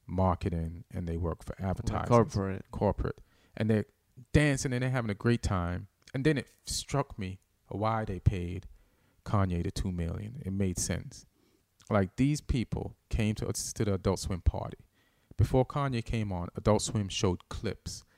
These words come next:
Speaker 1: of all the shows that are gonna be on for the fall season.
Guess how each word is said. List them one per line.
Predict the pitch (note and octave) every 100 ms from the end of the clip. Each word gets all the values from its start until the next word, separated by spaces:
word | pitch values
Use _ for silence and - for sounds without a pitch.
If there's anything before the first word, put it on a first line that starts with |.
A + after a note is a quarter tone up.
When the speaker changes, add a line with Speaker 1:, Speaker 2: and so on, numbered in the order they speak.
| _ _ -
Speaker 1:
of | F#2+ -
all | G#2+ G#2 G2+ F#2+ F#2 A2 -
the | -
shows | - G2+ E2 D#2+ E2+ -
that | F2 F2+
are |
gonna | F2 E2+
be | F2 F2
on | F2+ F2+ D#2+ E2 -
for | -
the | -
fall | - F2+ E2+
season. | - D#2+ A2+ C3+